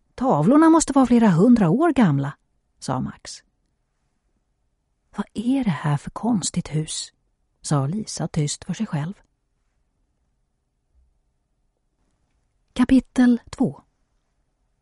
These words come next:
"Så det är här ni är." Mamma och pappa kom in i rummet.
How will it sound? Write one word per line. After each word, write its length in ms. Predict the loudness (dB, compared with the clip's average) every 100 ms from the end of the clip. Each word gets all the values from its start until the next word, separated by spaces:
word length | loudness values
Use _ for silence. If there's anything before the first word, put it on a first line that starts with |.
| _ _ _ _ _ _ _ _ _ _ _ _
"Så 180 | 2 6
det 120 | 8
är 60 | 8
här 240 | 8 4
ni 160 | 4 4
är." 240 | 4 2 -6 _ _ _ _ _ _ _ _
Mamma 380 | -2 0 0 -2
och 60 | -8
pappa 340 | -10 -10 -10
kom 180 | -4 -2
in 140 | 0
i 80 | -2
rummet. 560 | -4 -6 -10 -14 -20